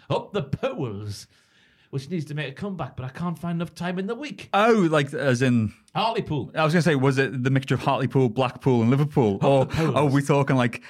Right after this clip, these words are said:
Speaker 2: the old betting syndicate, the Pools with Spot the Ball?
Speaker 1: <laughs> But, ah, there we go. Will you be watching more women's, or watching women's football more regularly after the World Cup?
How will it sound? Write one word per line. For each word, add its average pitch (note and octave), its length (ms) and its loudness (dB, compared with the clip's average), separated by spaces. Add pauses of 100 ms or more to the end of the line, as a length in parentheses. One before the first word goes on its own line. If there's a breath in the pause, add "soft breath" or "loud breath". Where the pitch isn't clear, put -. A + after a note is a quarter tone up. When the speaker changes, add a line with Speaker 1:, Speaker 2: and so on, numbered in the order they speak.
Speaker 2:
the C3+ 100 0
old B2 320 2
betting C3+ 340 2
syndicate, C3 440 0
the C3 60 2
Pools C3+ 340 2
with A2+ 80 0
Spot - 260 -2
the A#2 60 -2
Ball? C3 260 2
Speaker 1:
<laughs> - 1300 -10 (920 loud breath)
But, D#3 120 -6
ah, A3+ 180 -2
there A3 100 -4
we A3 80 -4
go. F#3+ 200 0
Will D#3+ 260 0
you A#3+ 100 -8
be A#3 100 -8
watching G#3 420 -4
more F3+ 200 -6
women's, E3+ 260 -10
or G#2+ 260 -8 (160)
watching D#3 320 -4
women's D3+ 240 -6
football C#3 360 -4
more B2+ 200 -2
regularly A2 460 -6
after G2 220 -12
the G2 60 -8
World F#2+ 200 -6
Cup? E2+ 160 -16